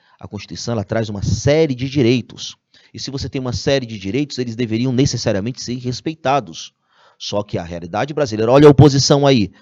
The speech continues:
Assim como na Utopia, na obra Utopia, a Constituição Federal prevê uma série de direitos. Inclusão social, principalmente. É,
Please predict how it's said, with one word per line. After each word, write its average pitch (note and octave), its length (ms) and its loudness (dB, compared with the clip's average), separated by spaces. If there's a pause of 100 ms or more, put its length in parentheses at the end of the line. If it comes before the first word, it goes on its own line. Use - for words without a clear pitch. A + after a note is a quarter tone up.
(140)
Assim - 260 -2
como D3 240 -2
na B2 80 0
Utopia, A2+ 580 0
na G2 80 0
obra F#2+ 220 -2
Utopia, A#2+ 480 -2 (180)
a G2 80 -12
Constituição G#2+ 480 -8
Federal G2+ 340 -2
prevê G#2+ 280 -4
uma B2+ 160 -4
série A#2 380 -2
de C#3 120 -10
direitos. D#3+ 640 -4 (460)
Inclusão G#2 420 -6
social, B2+ 460 -2
principalmente. G2+ 760 -8 (480)
É, G#2 340 4